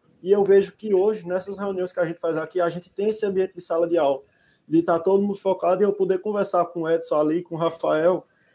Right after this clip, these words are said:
E outra coisa massa também é que, é, apesar da distância, que eu tô no Nordeste, o Edson tá lá no Rio Grande do Sul, o Rafael tá no Rio, a gente consegue fazer esse ambiente e consegue se ajudar a se comunicar.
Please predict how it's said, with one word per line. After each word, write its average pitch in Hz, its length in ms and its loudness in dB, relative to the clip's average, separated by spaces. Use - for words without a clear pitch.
E 185 120 6
outra 196 220 4
coisa 208 260 6
massa 185 300 -2
também 196 240 0
é 202 40 -2
que, 202 380 -2
é, 147 480 0
apesar 202 420 0
da 247 120 2
distância, 240 580 -2
que - 160 -6
eu 190 60 -2
tô 190 160 -2
no 185 100 -2
Nordeste, 202 720 -2
o 180 160 2
Edson 180 220 -2
tá 170 100 -6
lá 175 140 0
no 220 80 -4
Rio 226 100 -4
Grande 190 240 -4
do 175 80 -10
Sul, 208 220 -6
o 214 40 -2
Rafael 180 460 0
tá 180 160 0
no 196 160 -4
Rio, 202 340 -4
a 165 140 0
gente 202 220 -4
consegue 214 460 0
fazer 202 280 0
esse 196 160 -2
ambiente 180 480 -6
e - 40 -20
consegue 196 380 -6
se - 140 -4
ajudar 180 280 0
a - 20 2
se 175 100 -10
comunicar. 180 560 -4